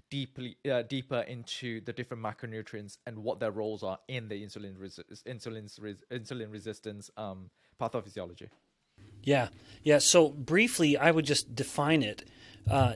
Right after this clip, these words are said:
Speaker 2: insulin resistance is a state where, uh, it, it's two, it's two problems in one. Uh, w-, or, or rather, uh, to use the metaphor, it's a coin,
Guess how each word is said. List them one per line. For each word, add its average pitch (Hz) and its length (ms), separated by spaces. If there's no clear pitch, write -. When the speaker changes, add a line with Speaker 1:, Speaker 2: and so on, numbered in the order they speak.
Speaker 2:
insulin 196 380
resistance 151 500
is 131 180
a 131 40
state 135 560
where, 131 500
uh, 123 380
it, 143 200
it's - 160
two, 185 380
it's 143 140
two 202 140
problems 135 500
in 120 140
one. 113 360
Uh, 139 160
w-, 143 180
or, 147 280
or 139 200
rather, 143 460
uh, 135 180
to 151 100
use 139 100
the 143 80
metaphor, 143 340
it's - 120
a - 40
coin, 127 680